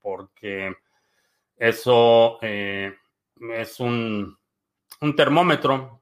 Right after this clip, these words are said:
o, o un marcador en el mapa del sistema fiat y lo que veo es que está, eh, pasando sus inversiones de, eh, acciones,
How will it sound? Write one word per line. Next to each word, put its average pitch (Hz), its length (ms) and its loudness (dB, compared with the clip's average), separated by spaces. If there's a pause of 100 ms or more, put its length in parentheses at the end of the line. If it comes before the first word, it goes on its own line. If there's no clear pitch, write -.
o, 117 60 -12
o 107 320 -10
un 117 160 -6
marcador 117 560 2
en 110 100 -2
el 104 100 -2
mapa 110 640 0
del 98 680 -8
sistema 113 400 -4
fiat 139 320 0 (100)
y 98 380 -8
lo 95 200 -6
que 101 140 -6
veo 113 260 4
es 120 120 -2
que 110 80 -8
está, - 480 -4 (760)
eh, 98 640 -8
pasando 120 720 2
sus - 260 -12
inversiones 113 720 -2
de, 98 640 -6
eh, 98 460 -12 (200)
acciones, 139 680 -2